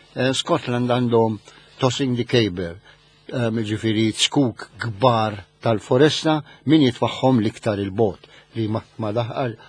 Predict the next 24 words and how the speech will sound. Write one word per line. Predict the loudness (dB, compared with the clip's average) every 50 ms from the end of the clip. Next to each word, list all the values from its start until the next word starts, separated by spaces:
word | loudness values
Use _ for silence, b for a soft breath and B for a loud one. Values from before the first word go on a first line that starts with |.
| B -6
għal-kem, | -6 -6 -4 -2 0 0 0 0 -4 -8 B B B B B B B
eh, | -2 0 0 0 2
nistgħu | 0 0 0 2 2 2 2
ngħidu | 2 0 0 0 0 -2 -2 -2 -4
fl-ewwel | -4 -4 -2 0 0 2 2 2 4 4
Olympic | 2 2 2 0 -2 -4 -6 -4 -2
Games | 0 0 0 0 -2 -4 -4 -2
li, | 0 0 0 0 0
li | 0 -2 -2
saru | 0 0 0 0 0 -2 -2
tal-era | -2 -2 0 0 0 0 0 2
moderna | 2 2 2 2 2 0 0 -2 -4
kien | -4 -4 -4 -2
hemm | -2 -4 -4
xi | -4
ħaġa | -4 -2 -2 -2 -2
simili, | -2 -2 -2 -2 -2 -2 0 -2 -2 -2 -2
imma | -2 -2 0 -2 -2
dawn | -2 -4 -6 -8 -10 -12 B B B B B B B
il-Work | 2 4 6 8 10 10 10 10 8 4 -2 -4 0
Games, | 2 2 2 2 0 -2 -4 -8 -14 B B B B B
eh, | -6 -4 -4 -4 -4 -4 -6 -6
sparixxew. | -6 -8 -8 -10 -12 -12 -10 -6 -4 0 2 4 4 2 2 B B B B B B B B
Imma | 0 2 2 0